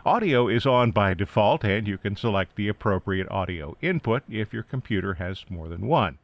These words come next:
You can also capture system sounds. And after you press the big red record button, Camtasia reminds you about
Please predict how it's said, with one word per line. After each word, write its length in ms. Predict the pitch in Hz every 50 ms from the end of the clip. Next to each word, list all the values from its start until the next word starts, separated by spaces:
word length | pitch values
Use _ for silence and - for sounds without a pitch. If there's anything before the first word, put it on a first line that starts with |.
| _ _ _ _ _ -
You 80 | 131 117
can 100 | 120 110
also 240 | 101 104 - 120 107
capture 460 | - - 92 87 - - 98 - -
system 540 | - - - 110 98 - - 95 85 82 76
sounds. 520 | - - 92 78 69 67 64 67 - - _ _ - - - - - _ _ _ -
And 100 | 139 131
after 200 | 156 160 - 110
you 100 | 107 110
press 320 | - - 175 180 156 - -
the 120 | 120 107
big 440 | 92 87 82 143 156 151 135 127 98
red 420 | 87 95 123 135 131 127 113 98
record 460 | 92 98 90 - - 165 175 151 127
button, 340 | - 151 165 - - 185 175 - _ _ _ _ _ _
Camtasia 520 | - 120 107 98 - 165 160 147 135 - 113
reminds 440 | 104 107 104 127 135 135 123 104 -
you 100 | 113 107
about 240 | 90 104 101 101